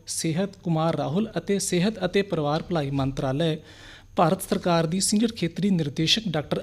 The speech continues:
ਅਮਰਜੀਤ ਕੌਰ ਦਰਮਿਆਨ ਸਹੀਬੱਧ ਕੀਤਾ ਗਿਆ। ਇਸ ਪ੍ਰੋਜੈਕਟ ਬਾਰੇ ਵੇਰਵੇ ਸਾਂਝੇ ਕਰਦਿਆਂ ਡਾਕਟਰ ਬਲਵੀਰ ਸਿੰਘ ਨੇ ਦੱਸਿਆ ਕਿ ਸਾਡਾ ਮੁੱਖ ਉਦੇਸ਼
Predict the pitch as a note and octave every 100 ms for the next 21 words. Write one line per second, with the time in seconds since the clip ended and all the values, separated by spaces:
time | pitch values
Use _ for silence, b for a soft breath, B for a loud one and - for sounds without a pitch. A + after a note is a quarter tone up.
0 | - E3+ F3 F3 F3+ - D3 D#3 - D3
1 | C#3+ C3+ C#3+ - C3 C3+ - C#3 - C3
2 | C3 C3 - B B B B B - G3+
3 | A#3+ - G#3 D#3+ E3+ - D3 D#3+ D3+ D#3
4 | D#3 D#3 D#3+ D#3+ E3+ E3 C#3 C#3+ G3 D3+
5 | - C#3+ C3+ C#3 D3 E3+ D#3 C3+ C3 -
6 | D#3+ F3+ G3 - C#3+ C3 C#3 C#3+ - E3
7 | C#3+ F3+ -